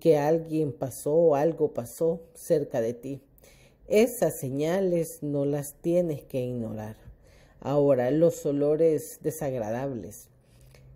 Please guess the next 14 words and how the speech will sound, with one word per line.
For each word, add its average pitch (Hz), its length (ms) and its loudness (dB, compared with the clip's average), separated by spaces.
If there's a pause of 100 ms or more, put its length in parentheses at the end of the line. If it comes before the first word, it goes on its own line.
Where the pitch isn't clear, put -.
(220)
Puede 170 240 4
ser 165 260 4
que - 120 0
la - 180 0
casa 151 300 -4
esté 156 260 -2
perfectamente 147 1200 0
limpia 180 640 0
y 160 120 -6
se 147 180 -6
vengan 143 400 -2
muchos 170 840 -4
olores 143 600 0
desagradables. 117 1080 -8